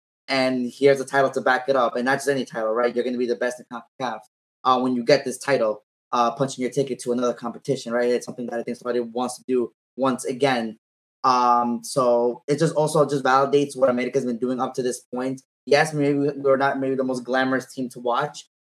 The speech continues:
um, but as everyone says, we are effective. Um, whether we like it or not, we have to, we, we have to recognize that America does know how to get the win.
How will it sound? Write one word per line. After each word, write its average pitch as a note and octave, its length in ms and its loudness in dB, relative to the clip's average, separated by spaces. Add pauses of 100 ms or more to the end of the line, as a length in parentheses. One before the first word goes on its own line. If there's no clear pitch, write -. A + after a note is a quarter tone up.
(120)
um, B2 400 2
but B2+ 120 0
as C3 260 4
everyone C#3 240 4
says, A2+ 220 -4
we B2 140 0
are C#3 160 6
effective. A2 480 -2 (100)
Um, A#2+ 300 -2
whether B2 180 0
we B2+ 120 0
like C#3 240 2
it D#3 40 4
or D#3 100 4
not, D3+ 300 0
we C3+ 140 -2
have B2+ 240 -2
to, B2+ 340 0 (200)
we, C#3 180 6
we C3+ 140 4
have C#3 160 0
to C3 60 -8
recognize B2+ 380 -2
that A#2+ 100 -4
America B2+ 460 -4
does B2 240 0
know B2 400 -2 (340)
how B2+ 180 2
to C3 120 -10
get C3 220 0
the C3+ 80 -2
win. A#2+ 380 -2